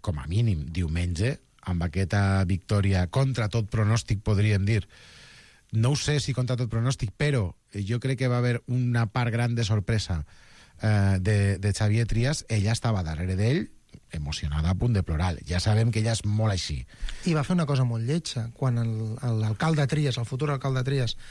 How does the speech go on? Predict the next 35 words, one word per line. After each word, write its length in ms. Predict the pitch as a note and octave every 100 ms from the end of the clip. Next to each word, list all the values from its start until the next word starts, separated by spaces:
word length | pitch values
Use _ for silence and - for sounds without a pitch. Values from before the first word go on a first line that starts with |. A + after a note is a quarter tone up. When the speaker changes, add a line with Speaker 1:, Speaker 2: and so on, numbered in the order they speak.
| - - - -
Speaker 2:
felicitava 680 | - G3 F3 F#3 F3+ G#3 D#3+
tots 140 | E3+
els 80 | F#3+
partits 380 | - E3 F#3+ -
que 60 | D#3
havien 240 | D3 E3+
anat 240 | D#3 D#3+ C#3
amb 140 | C3+
ell 140 | E3 C#3 C3
a 60 | B2
la 80 |
coalició, 540 | A#2 B2+ A#2 D#3 E3+ F#3+
més 160 | D3 A#2
Moviment 320 | B2+ B2 B2
d'Esquerres, 640 | A#2 - E3 E3 D#3+ E3 - - - - _
i 80 | E3
diu, 160 | D3 -
i 120 | F#3+
P 160 | F3+ F#3+
decat, 520 | E3+ - G3+ - - - - -
Laura 300 | D3 B2 C3 C3+
Borràs 300 | C#3+ E3+ E3
va 80 | C#3
baixar 240 | C3 D3
les 140 | C3+ C3+
mans 160 | C3
i 80 | C#3
va 60 | F3+
deixar 220 | D#3+ C3+
d'aplaudir 420 | A2+ B2 A#2+ E3 G3 - -
amb 180 | D3 B2+
cara 180 | C3 A#2
seriosa. 420 | B2 C3 D3 A#2
Aviam, 380 | - A2 A2 A#2+ - - - - - - -
sisplau. 580 | - C3 - G#2+ B2